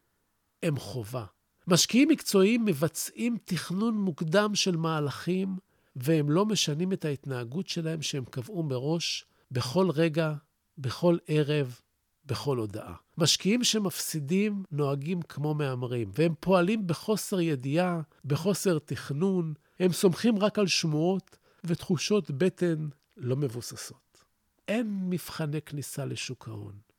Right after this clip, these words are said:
קצת כסף בחשבון הבנק ואתה כבר שם. אין חסמים.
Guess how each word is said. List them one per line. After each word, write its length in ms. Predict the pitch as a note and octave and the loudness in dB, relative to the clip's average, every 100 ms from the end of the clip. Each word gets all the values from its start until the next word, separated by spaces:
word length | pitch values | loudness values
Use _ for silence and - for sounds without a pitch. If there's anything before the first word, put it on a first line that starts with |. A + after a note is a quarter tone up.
| _ _ | _ _
קצת 400 | - - A3+ A3 | -16 0 2 2
כסף 420 | - G#3 - G3 | 2 2 4 0
בחשבון 540 | D#3+ E3+ D#3 D3 D3 D#3+ | 2 0 0 0 2 2
הבנק 540 | C#3 C#3 E3 D#3+ - A#2 | 2 0 0 -4 -8 -6
ואתה 380 | B2 B2 - F3 | -6 -4 -4 -4
כבר 420 | - C3 C#3+ C3 | -6 -4 -2 -2
שם. 380 | - - C3+ G2+ F2 _ _ _ _ _ _ _ _ - | -4 -2 -2 -4 -10 _ _ _ _ _ _ _ _ 0
אין 160 | A3+ | 0
חסמים. 680 | G3+ G3+ - E3 D#3 D#3+ A#2+ | 2 0 0 -2 -2 -4 -6